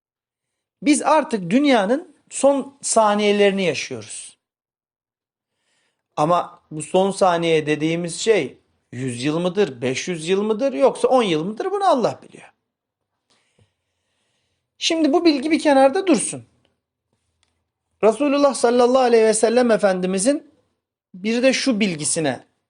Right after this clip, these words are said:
dönelim. "İslam halkalardan oluşmaktadır." buyuruyor.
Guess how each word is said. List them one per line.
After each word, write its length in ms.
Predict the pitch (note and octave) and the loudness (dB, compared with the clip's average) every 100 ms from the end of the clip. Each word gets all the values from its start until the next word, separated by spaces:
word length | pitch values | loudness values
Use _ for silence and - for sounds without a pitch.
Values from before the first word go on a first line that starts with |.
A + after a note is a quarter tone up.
| _ _ _ - | _ _ _ -6
dönelim. 440 | C#3 C#3 B2+ F3 B3+ - - - _ _ _ _ _ _ _ _ _ _ _ _ _ _ _ _ _ _ _ _ _ _ _ - | -2 0 0 -4 -10 -20 -20 -20 _ _ _ _ _ _ _ _ _ _ _ _ _ _ _ _ _ _ _ _ _ _ _ -4
"İslam 640 | B3+ - D#4 D4 F#4 - _ _ _ _ _ _ _ | -4 0 0 0 -4 -16 _ _ _ _ _ _ _
halkalardan 840 | _ G#3+ B3 B3+ C4+ B3+ A#3+ C4 | _ 2 2 2 4 2 4 2
oluşmaktadır." 840 | A3 F#3+ D3+ - C#3 - B2+ A#2+ A2+ | 2 -2 -6 -6 -8 -8 -12 -10 -14
buyuruyor. 400 | G#2+ G#2 - | -16 -18 -20